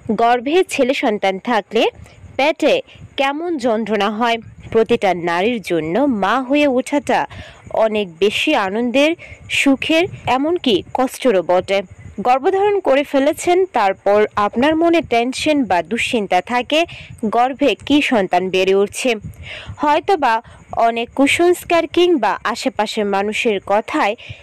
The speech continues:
বিভিন্ন লক্ষণ দেখে বুঝার চেষ্টা করেন গর্ভে ছেলে আছে নাকি মেয়ে। পুরনো আমলে এখনকার মতো ultrasound ছিল না, যার মাধ্যমে খুব সহজেই গর্ভে কি সন্তান আছে তা জানা যাবে। পুরনো আমলে অভিজ্ঞ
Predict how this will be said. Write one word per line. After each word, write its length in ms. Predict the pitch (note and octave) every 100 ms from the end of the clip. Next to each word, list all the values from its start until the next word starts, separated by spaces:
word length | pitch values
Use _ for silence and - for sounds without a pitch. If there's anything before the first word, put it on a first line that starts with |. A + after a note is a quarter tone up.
| -
বিভিন্ন 320 | G#3+ C#4 F4 F4+ E4+ B3
লক্ষণ 340 | C4 - F4+ F4+
দেখে 240 | F#4 F4 C#4+ F3+
বুঝার 360 | G#3+ B3+ D4 A3+ E3+
চেষ্টা 300 | A3 - B3 G3 -
করেন 240 | F3+ C#4+ F4
গর্ভে 300 | A3+ G#3+ G#3+ A#3+ -
ছেলে 220 | A#3+ C4+ D#4
আছে 160 | - E4+
নাকি 240 | A#3 - F#3+
মেয়ে। 200 | F3+ F#3 F#3 - - - _ -
পুরনো 360 | - D#4+ F#4 G4 D4+
আমলে 360 | F3+ E3+ F3 A#3+ G4+ - - C4
এখনকার 440 | - F#4+ F#4 F4 B3
মতো 260 | F#3 F3 C4 E4 -
ultrasound 580 | A3+ C4+ D4+ - D4+ D#4 D#4
ছিল 180 | - G#3 F3+ F#3+
না, 60 | F#3+ - - G3
যার 180 | G3 F#3 F#3+
মাধ্যমে 420 | A3 A#3+ E4+ E4 F4
খুব 120 | C#4+ G#3 -
সহজেই 500 | B3+ B3+ E4+ C4 F3 - - - G3
গর্ভে 360 | G#3+ A3+ A3 A#3 F3+
কি 80 | C4+ C#4
সন্তান 320 | D#4+ D#4 D#4+ D4+
আছে 160 | C#4+ - G4
তা 60 | A3+
জানা 300 | G3 F#3+ F#3+
যাবে। 300 | F#3+ F#3+ G3 G3+ _ - - -
পুরনো 360 | - D#4 F#4+ G4 B3+
আমলে 300 | G3 G3 B3 G#4 - A#3+
অভিজ্ঞ 320 | A#3 D4